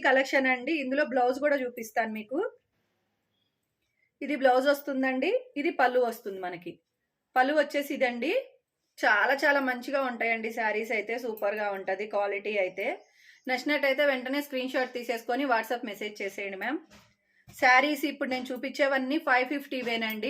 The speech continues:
ఐదు వందల యాభై రూపాయల శారీస్. కలర్ కాంబినేషన్స్ అన్నీ చూసుకోండి మ్యామ్. నేను పళ్ళు చూపిస్తాను, బ్లౌజ్ కూడా చూపిస్తాను మీకు. చూసేసుకొని స్క్రీన్ షాట్ తీసేసి WhatsApp మెసేజ్ చేసేసేయండి నచ్చినట్టయితే.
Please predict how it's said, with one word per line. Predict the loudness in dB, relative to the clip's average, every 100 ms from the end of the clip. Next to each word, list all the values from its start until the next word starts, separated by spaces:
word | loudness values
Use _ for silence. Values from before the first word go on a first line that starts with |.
| 0 0
ఐదు | -2
వందల | -2 2
యాభై | 2 2 -2
రూపాయల | -6 -4 -4
శారీస్. | 0 -2 -2 -6 -8 -8 -10 _ _ _ _ 0
కలర్ | 2 2 2
కాంబినేషన్స్ | 2 2 0 2 0 2
అన్నీ | 0 -2 -6
చూసుకోండి | -10 -4 -4 -2
మ్యామ్. | -2 -2 -4
నేను | -4 -4
పళ్ళు | -4 -4 -6
చూపిస్తాను, | -10 -8 0 0 0
బ్లౌజ్ | -2 -2 -2 -6
కూడా | -6
చూపిస్తాను | -6 -8 -10 -8 -8 -10
మీకు. | -10 -8 -8 -10 _ _ _ _ _ _ _ -4
చూసేసుకొని | 0 2 2 2 2 0
స్క్రీన్ | -2 -4 0
షాట్ | 0 0
తీసేసి | -4 -4 -6 -2
WhatsApp | -2 -2 -4 -8
మెసేజ్ | -10 -8 -8 -6
చేసేసేయండి | -6 -6 -6 -6 -8
నచ్చినట్టయితే. | -10 -10 -10 -8 -6 -6 -4